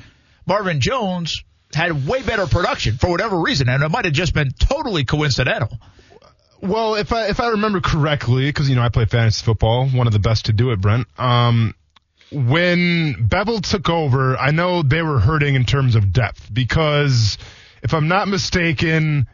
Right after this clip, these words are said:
Speaker 2: Golladay was definitely out. Amendola was out. I think DeAndre Swift was out for a while, and then they had Mohamed Sanu Junior, and then who was the other? There was a dude, I can't remember his name.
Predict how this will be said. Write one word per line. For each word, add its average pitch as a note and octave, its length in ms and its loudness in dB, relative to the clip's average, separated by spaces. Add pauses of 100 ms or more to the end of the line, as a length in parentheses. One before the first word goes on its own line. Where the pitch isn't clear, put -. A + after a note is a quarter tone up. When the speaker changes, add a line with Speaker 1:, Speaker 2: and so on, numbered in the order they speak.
Speaker 2:
Golladay F#3+ 300 0
was D3+ 120 0
definitely C#3 320 0
out. G#2+ 260 0 (120)
Amendola D#3+ 580 0
was A2+ 220 0
out. A2 300 -4 (380)
I A2+ 80 -4
think D#3 200 0
DeAndre D#3+ 340 0
Swift - 240 -4
was B2+ 140 0
out A#2+ 160 -4
for B2 100 -2
a A2+ 80 0
while, A#2+ 440 0
and B2+ 80 0
then C#3+ 100 0
they C#3+ 100 0
had D3 320 2
Mohamed C3+ 540 0
Sanu C#3+ 400 0
Junior, C#3 720 2 (420)
and C3 140 0
then C#3 180 2
who C#3+ 160 0
was A3 140 -2
the F3+ 180 0
other? D3+ 260 0
There D#3+ 200 -6
was F3 120 -4
a E3 40 -2
dude, D#3+ 500 -2
I - 80 0
can't F3 180 0
remember C3 220 2
his G#2+ 120 4
name. A#2 360 4